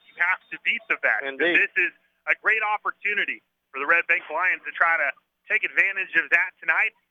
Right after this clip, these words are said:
Speaker 1: And, Marty, they're not just facing one of the top teams in the state of Tennessee. They're facing one of the
Speaker 2: Mm-hmm.
Speaker 1: top teams in the nation.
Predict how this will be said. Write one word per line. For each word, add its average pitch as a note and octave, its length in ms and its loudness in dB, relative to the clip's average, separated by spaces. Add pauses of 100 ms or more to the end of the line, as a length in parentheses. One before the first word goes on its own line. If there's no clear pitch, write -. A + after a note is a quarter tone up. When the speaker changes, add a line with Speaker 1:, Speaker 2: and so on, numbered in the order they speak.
(160)
Speaker 1:
And, C3+ 80 -20
Marty, F3 240 -4
they're F#3+ 160 0
not G#3+ 240 0
just G3+ 200 -2
facing F3+ 480 -4
one F#3 120 0
of F3+ 160 -2
the E3 120 0
top F3+ 240 2 (120)
teams F3+ 320 -2
in E3 80 -8
the D3+ 160 -8
state E3+ 200 4
of D3 160 -6
Tennessee. E3 600 -2 (400)
They're F3+ 160 2
facing G3 440 -2
one F3 120 0
of E3 160 0
the E3 80 0
Speaker 2:
Mm-hmm. F#3 120 0
Speaker 1:
top F#3 200 2 (120)
teams E3+ 260 -2 (180)
in E3+ 160 -4
the D3+ 80 2
nation. D#3+ 560 0